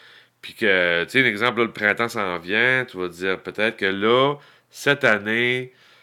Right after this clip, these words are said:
c'est mon année, je m'ajoute un barbecue, ça suffit, je commence ça. Ben, là, tu vas peut-être me dire, « Ben là, je, ouais, je connais un peu, mais tu sais, j'en, j'ai appris à gauche puis à droite, mais j'ai pas toutes les connaissances, ou tu sais, qu'est-ce que,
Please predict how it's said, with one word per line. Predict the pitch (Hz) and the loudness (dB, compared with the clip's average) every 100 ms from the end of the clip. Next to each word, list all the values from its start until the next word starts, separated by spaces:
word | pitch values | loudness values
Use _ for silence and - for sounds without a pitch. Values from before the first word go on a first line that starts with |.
| _ | _
c'est | - - - 151 | -18 -12 2 4
mon | 127 120 | 4 2
année, | 107 104 110 113 113 - - | 0 0 0 0 -2 -10 -16
je | 90 95 | -16 -2
m'ajoute | 120 123 117 | 0 2 2
un | 110 | 2
barbecue, | 104 101 98 - 107 110 - | 2 2 0 0 -4 -4 -6
ça | - - - 123 | -12 -12 -2 -2
suffit, | - 98 - 104 104 - _ | -2 -12 -8 -6 -6 -12 _
je | - | -14
commence | - 107 107 98 90 | -4 -4 -2 -4 -4
ça. | - 104 135 170 _ - - - _ 85 | -6 -4 -4 -6 _ -20 -20 -20 _ -2
Ben, | 85 78 - - | 0 0 -6 -12
là, | 101 | -10
tu | 107 | -6
vas | 95 | -4
peut-être | 107 107 | -4 -2
me | 101 | -4
dire, « | 92 117 | -2 0
Ben | 101 95 | 0 0
là, | 101 | -2
je, | 95 - - | -4 -12 -10
ouais, | 78 110 120 | 0 2 2
je | 117 | 2
connais | 113 110 | -4 0
un | 127 117 | 2 0
peu, | 98 120 127 139 | -2 0 2 2
mais | 135 107 | 0 -2
tu | - | 0
sais, | 120 123 117 - - - - _ _ | -2 -2 -4 -14 -20 -20 -20 _ _
j'en, | 98 92 92 | -4 -2 -2
j'ai | 98 | -2
appris | 98 127 | -2 0
à | 113 | 0
gauche | 113 117 | 0 0
puis | 127 | 2
à | 104 | 2
droite, | 98 123 131 | 2 -4 -4
mais | 101 | -6
j'ai | 92 92 | -6 -6
pas | - 120 135 135 _ | -8 0 0 0 _
toutes | 127 135 _ | -2 -2 _
les | 104 98 | -10 -4
connaissances, | 101 101 95 90 110 123 123 110 - - - - - | -2 0 -2 -2 -4 -4 -8 -12 -18 -20 -20 -20 -18
ou | 90 | -18
tu | - 117 | -8 -8
sais, | |
qu'est-ce | 113 107 - | -4 -8 -4
que, | 107 85 | -2 -2